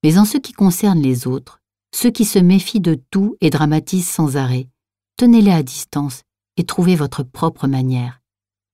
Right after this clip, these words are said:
Être parent est une aventure qui demande beaucoup de présence,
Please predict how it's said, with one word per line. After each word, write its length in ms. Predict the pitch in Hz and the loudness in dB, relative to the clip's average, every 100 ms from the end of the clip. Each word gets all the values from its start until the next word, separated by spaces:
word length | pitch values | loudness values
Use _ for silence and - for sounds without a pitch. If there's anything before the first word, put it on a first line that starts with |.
| _ _ _ _ _ _ _ _ | _ _ _ _ _ _ _ _
Être 280 | 160 - 185 | -4 -2 -4
parent 300 | 175 170 220 | -2 -2 0
est 180 | 202 - | 0 0
une 100 | 156 | 0
aventure 400 | 147 151 - 190 | 0 -4 -4 -4
qui 140 | 160 | -2
demande 340 | 143 151 160 143 | -2 0 0 -2
beaucoup 540 | 131 214 220 _ 185 | -2 -2 -2 _ -4
de 100 | 160 | -4
présence, 640 | 151 - 139 131 131 - | -6 -10 -8 -8 -10 -18